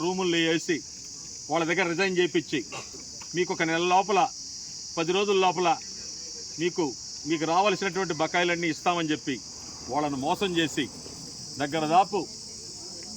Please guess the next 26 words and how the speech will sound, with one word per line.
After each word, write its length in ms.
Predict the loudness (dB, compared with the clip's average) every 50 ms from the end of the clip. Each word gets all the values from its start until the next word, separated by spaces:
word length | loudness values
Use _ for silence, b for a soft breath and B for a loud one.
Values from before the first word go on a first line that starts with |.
| 2 4
ఆరు 140 | 4 4 2
వందల 200 | 0 0 0 0 -2
మంది 160 | 0 -2 -2 2 2
పైగా 200 | 2 4 4 2 2 2
బయటికి 260 | 2 2 2 0 0 0
పంపించేశారు. 560 | 0 0 -2 -2 0 -2 -2 -2 -4 -4 -6 -10 -12 -12 -12 -12 -12 -12 -12 -12 -12 -14 -12 -10 -10 -8
ఇప్పుడు 180 | -4 -2 -2 0 2
మహా 200 | 2 4 6 6 6 4
అంటే 220 | 2 -2 -4 -4 -4 -6 -8 -12 -16 -16 -16 -14 -12 -8
ఒక 80 | -6 -6 -2
నూట 140 | -2 -2 0 -2
యాభై 160 | -2 -2 -2 -2 -2
మంది 140 | -2 -2 -2
ఉన్నారు 200 | 0 0 0 0 0
ఈ 20 | -2
ఫ్యా-, 160 | -2 -4 -2 -2 -2
ఈ 20 | -2 0
కంపెనీలో. 400 | -2 -4 -2 -2 -2 0 -2 -4 -6 -10 -12 -14 -14 -14 -12 -12 -6 -4 -4
అందరూ 280 | -2 -2 -2 -2 -2 -2 -2 -2
చిన్న 140 | -4 -4 -4 -4
చిన్న 160 | -4 -4 -4 -6 -4 -6
బిడ్డలు, 300 | -2 0 2 2 0 0 -2 -8 -12 -12 -12 -12 -12 -12 -12 -12 -12 -12 -4 2 2 4
ఆడపిల్లలు. 480 | 4 2 0 0 0 0 0 0 -2 -2 -6 -10 -12 -12 -12 -12 -12 -12 -8 -4
వీళ్ళకి 240 | 0 0 0 2 0 0
ఎటువంటి 320 | 0 0 0 0 -2 -2 -2 -2
సౌకర్యాలు 440 | -2 -2 -2 -2 0 2 2 4